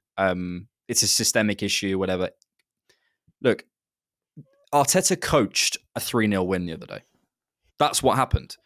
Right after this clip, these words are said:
So I, I understand the frustration at not getting over the line in competitions and stuff, and that's all kind of there. But when, and, and, you know, you might like Arteta, you might not. You might like his signings, you might not. But if you're looking at the underlying numbers, you're looking at the way we're playing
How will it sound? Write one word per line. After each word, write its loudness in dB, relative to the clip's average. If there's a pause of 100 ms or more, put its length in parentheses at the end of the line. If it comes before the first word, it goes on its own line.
(260)
So 4
I, 6
I 4
understand 4
the 0
frustration 0 (320)
at -2
not -2
getting 2
over 0
the 4
line 2
in 0
competitions -2
and -4
stuff, 0
and -4
that's 0
all -4 (140)
kind 0
of -6
there. 0 (320)
But -6
when, 2
and, 0
and, 0
you 2
know, 0
you -8
might 0
like 2
Arteta, -4
you -8
might -4
not. -6
You -8
might -4
like 2
his 0
signings, 0
you -2
might -4
not. -8 (300)
But 0
if 0
you're 6
looking 4
at -2 (140)
the 2
underlying 4
numbers, 0
you're -2
looking -6
at -8
the -10
way 4
we're 2
playing -2